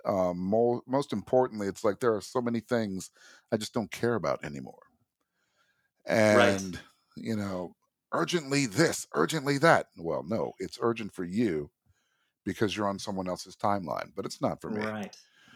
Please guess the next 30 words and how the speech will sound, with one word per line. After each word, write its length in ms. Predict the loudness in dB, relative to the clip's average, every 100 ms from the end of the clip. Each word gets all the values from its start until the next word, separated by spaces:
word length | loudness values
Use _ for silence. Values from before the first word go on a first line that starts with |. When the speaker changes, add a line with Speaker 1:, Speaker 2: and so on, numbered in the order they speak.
| -6
Speaker 2:
Right. 260 | 0 2 2
So 260 | 2 2 0
Speaker 1:
Oh. 180 | -4 4
Speaker 2:
it's 220 | 6 6 2
almost 400 | 2 2 0 0
as 220 | 0 2
if, 420 | 4 4 0 -8 -16 -20 -10
I 80 | -8
say 460 | -2 0 0 -2 -4
ironically, 640 | -2 -2 -2 -6 -4 -6 -4 0
uh, 280 | 2 0 -2 -6 0
that 420 | 2 2 2 -2 -12 _ _ _ _ _ 0
artistic 560 | 0 2 2 2 0 -4
growth 560 | 0 2 2 -2 -12 _
has 180 | -6 -4
a 40 |
lot 240 | 0 0 0
to 80 | -4
do 180 | 0
with 400 | 2 2 0 -14 _ _ -6
personal 460 | -4 -4 -2 -4
development 600 | -2 -2 -2 -2 -8 -12 -20 _ _ -12
and 380 | -8 -6 -6 -8 -8
understanding. 680 | -8 -6 -10 -12 -16 -16 -18 _ _ _ -6
Speaker 1:
One 140 | 0
hundred 260 | 0 0 -2
percent. 400 | -6 -6 -8 -8
Speaker 2:
Self-awareness. 1300 | -12 -12 -8 0 0 0 -2 -2 -2 -6 -8 -8 -10 -8
<laughs> 120 | -8 -4
Speaker 1:
Yeah. 240 | -4 -6